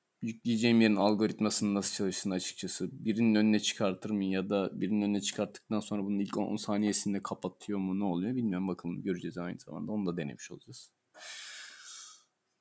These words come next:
İfşa olma potansiyelim beni korkutuyor. <laughs> Ee, <laughs> bunun salakça olmasından daha fazla korkuyorum ama, e,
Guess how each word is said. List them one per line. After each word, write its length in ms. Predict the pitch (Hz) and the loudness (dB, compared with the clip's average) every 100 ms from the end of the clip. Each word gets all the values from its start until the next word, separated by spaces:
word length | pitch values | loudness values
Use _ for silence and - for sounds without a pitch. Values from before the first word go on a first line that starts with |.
| - | -4
İfşa 260 | 127 - | 2 8
olma 260 | 147 143 135 | 10 10 6
potansiyelim 720 | 139 131 131 123 131 123 120 | 4 2 4 6 6 6 6
beni 140 | 113 113 | 4 4
korkutuyor. 600 | 110 107 - - 85 95 - _ _ _ | 0 -2 -6 -4 -2 -4 -10 _ _ _
<laughs> 340 | - - - _ _ 131 | -6 -4 -8 _ _ -10
Ee, 220 | 117 110 - 110 | -8 -6 -6 -6
<laughs> 180 | 101 - | -2 0
bunun 520 | 107 110 110 113 - _ _ | 0 2 2 2 -2 _ _
salakça 640 | - - 95 104 104 - | -6 -2 0 0 -2 0
olmasından 540 | 107 104 98 - 131 123 | 0 2 2 2 2 4
daha 160 | 113 | 4
fazla 320 | 107 98 90 87 | 4 2 0 -2
korkuyorum 500 | 95 92 127 143 113 | -4 -4 -2 0 2
ama, 280 | 113 135 - - - - - - - _ - | 0 -2 -6 -16 -14 -12 -12 -12 -14 _ -14
e, 40 | - | -8